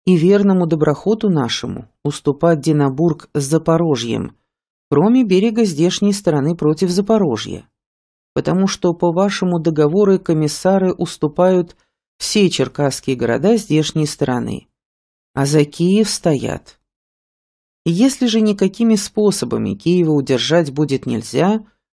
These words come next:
комиссары сходительны не будут, рати из Смоленского уезда не выведут, а захотят крови, то Киев уступить. Но прежде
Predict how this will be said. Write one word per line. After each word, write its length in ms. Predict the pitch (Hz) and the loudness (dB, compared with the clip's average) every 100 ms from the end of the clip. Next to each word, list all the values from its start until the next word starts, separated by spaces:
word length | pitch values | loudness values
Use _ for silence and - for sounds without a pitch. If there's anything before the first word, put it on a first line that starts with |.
| _ _ | _ _
комиссары 680 | - 165 170 - 220 208 185 | -2 0 0 0 2 4 2
сходительны 840 | - - 196 165 170 151 123 113 113 | -2 -2 0 0 -2 -2 -2 -2 0
не 160 | 143 | 0
будут, 600 | 170 131 107 120 196 - _ _ _ _ _ _ | 0 -2 -4 -2 -4 -6 _ _ _ _ _ _
рати 480 | 156 202 226 202 - | 2 4 4 2 -2
из 160 | 120 - | -4 -4
Смоленского 680 | 135 139 180 170 - 147 | -2 0 0 -2 -4 -2
уезда 580 | 147 156 151 151 127 131 | 0 0 2 2 2 0
не 180 | 139 196 | 2 2
выведут, 680 | 156 147 127 135 180 196 - | 2 2 0 0 0 -2 -6
а 160 | 135 127 | -6 -4
захотят 560 | 131 - 123 - 120 | -4 -6 -6 -4 -6
крови, 600 | - 135 180 208 233 226 _ _ _ _ _ _ - | -4 0 2 2 2 -2 _ _ _ _ _ _ -6
то 140 | 135 | -6
Киев 400 | - 190 202 202 | -2 2 2 2
уступить. 800 | 175 - 143 139 113 110 - - _ _ _ | -4 -4 -6 -4 -4 -6 -12 -20 _ _ _
Но 160 | 131 131 | -4 -4
прежде 680 | 131 165 202 - 120 107 | -2 0 2 0 -6 -8